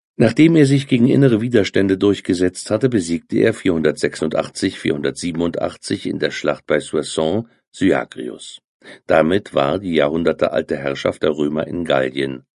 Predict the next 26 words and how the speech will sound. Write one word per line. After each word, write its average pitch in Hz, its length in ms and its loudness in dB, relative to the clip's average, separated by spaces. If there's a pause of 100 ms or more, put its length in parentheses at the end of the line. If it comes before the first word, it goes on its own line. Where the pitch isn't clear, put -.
am - 140 -6
Ende. - 340 -10 (2500)
Nun 151 220 8
konnte 143 260 2
Chlodwig 135 600 2
seine 123 220 4
machtpolitischen 113 720 0
Fähigkeiten 98 640 0
voll 104 200 4
ausspielen - 800 -4 (280)
und 80 100 -12
beseitigte 85 680 2
zunächst 92 640 0
alle - 160 -2
anderen 80 420 0
fränkischen - 600 -8
Kleinkönige. 78 920 -8 (1300)
Als 90 220 0
er 87 140 4
vierhundertsechsundneunzig 85 1200 0
siebenundneunzig 90 920 -2
in 69 100 -4
der 69 80 -2
berühmten 76 540 -6
ersten 78 440 -6
Schlacht 87 400 -4